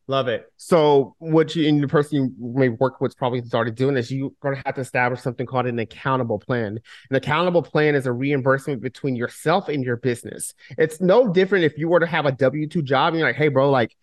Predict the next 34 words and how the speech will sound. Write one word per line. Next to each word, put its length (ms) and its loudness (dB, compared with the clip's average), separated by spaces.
dog, 280 2
I 160 0
just, 180 2
I 160 0
just, 320 -2
I 140 2
just 180 -2
spent, 280 -2
bro, 460 0
I 140 2
was," 180 2
okay, 160 2
let's 100 0
say 80 4
you're 140 4
a 40 0
construction 400 -2
guy, 180 4
like, 140 2
"Bro, 120 2
I 80 2
needed 220 2
some 120 -16
Gatorade 560 4
while 140 2
I 20 0
was 80 -6
on 160 0
work. 320 0
Like, 180 2
can 140 0
you 100 4
reimburse 420 4
me?" 140 4